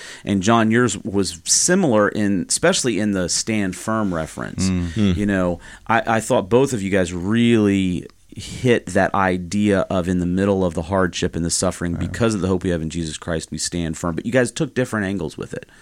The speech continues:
Speaker 2: Yeah.
Speaker 1: You took the alertness angle, you took the, the stand firm angle. So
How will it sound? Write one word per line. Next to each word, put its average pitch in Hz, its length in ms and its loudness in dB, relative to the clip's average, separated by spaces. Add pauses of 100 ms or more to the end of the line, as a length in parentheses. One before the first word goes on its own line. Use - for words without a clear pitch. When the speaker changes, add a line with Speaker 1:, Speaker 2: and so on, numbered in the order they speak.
(140)
Speaker 2:
Yeah. 80 120 -8 (340)
Speaker 1:
You 101 160 -4
took - 220 -2
the 104 100 2
alertness 110 580 2
angle, 104 240 2
you 95 140 -2
took 101 180 -4
the, 92 240 -4
the - 80 -8
stand 85 340 -2
firm 95 300 0
angle. 78 280 -2
So 92 200 0